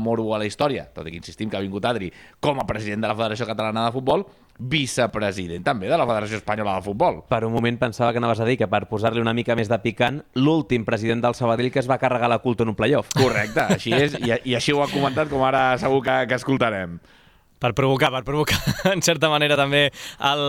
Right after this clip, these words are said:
Speaker 3: el personal. Eh, per les ina-, eh, per les imatges que hem vist també al Twitter de Ràdio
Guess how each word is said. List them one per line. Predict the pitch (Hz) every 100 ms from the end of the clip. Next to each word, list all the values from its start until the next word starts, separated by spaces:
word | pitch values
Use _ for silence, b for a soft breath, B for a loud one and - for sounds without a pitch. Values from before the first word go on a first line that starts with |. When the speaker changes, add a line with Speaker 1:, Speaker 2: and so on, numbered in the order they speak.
| 139
Speaker 3:
el | 139 139
personal. | 143 147 139 120 B B
Eh, | - 117 120 117 117 117 - -
per | 120 120
les | 127
ina-, | 123
eh, | 127 117 110 107
per | - 117
les | 131
imatges | 135 143
que | 151
hem | 143
vist |
també | 156 143
al | 139
Twitter | 147 139
de | 139 135
Ràdio | 135